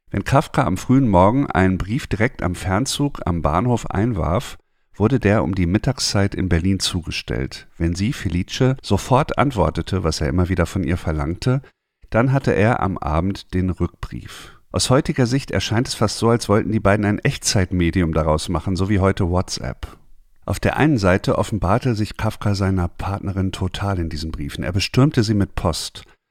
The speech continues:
Auf der anderen Seite war er so voller Scham und Minderwertigkeitsgefühlen, dass er sich auch immer wieder zurückzog, obwohl er schrieb.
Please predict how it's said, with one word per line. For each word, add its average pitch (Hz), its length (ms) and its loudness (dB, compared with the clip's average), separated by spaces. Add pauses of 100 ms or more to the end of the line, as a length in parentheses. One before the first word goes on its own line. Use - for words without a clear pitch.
(340)
Auf - 120 -8
der - 200 2
anderen 117 360 2
Seite 87 320 0
war 98 120 2
er 98 100 2
so 110 180 2
voller 110 320 2
Scham 117 320 0
und 101 100 2
Minderwertigkeitsgefühlen, 98 1500 -2
dass - 180 -2
er 117 80 4
sich 110 180 -2
auch - 120 -6
immer 104 260 2
wieder 98 180 2
zurückzog, 87 640 -4
obwohl 92 300 -2
er 90 100 2
schrieb. - 560 -10